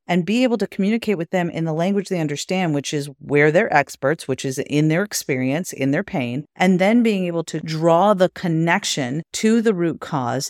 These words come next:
and tell them the negative consequences of not addressing that root cause, you're not going to get where you need to get with them.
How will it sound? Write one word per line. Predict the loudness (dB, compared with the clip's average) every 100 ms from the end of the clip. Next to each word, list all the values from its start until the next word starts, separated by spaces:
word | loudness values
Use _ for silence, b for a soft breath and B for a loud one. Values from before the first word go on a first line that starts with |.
| -2
and | 2 4 6 4 0
tell | 0 0
them | 2
the | 2
negative | 2 2 0 -2
consequences | -4 -4 -6 -4 -4 -4 -8 -6
of | -6 -4
not | -4 0 2 2 0 -4 -12 -8
addressing | 0 0 0 -2
that | -2 -2
root | -2 -4
cause, | -4 -4 -2 -4 -8 -6
you're | 2 4
not | 4 2 0
going | 0 0
to |
get | 0 -2
where | -2
you | -2
need | -2 -2
to |
get | -2 -2
with | -4
them. | -8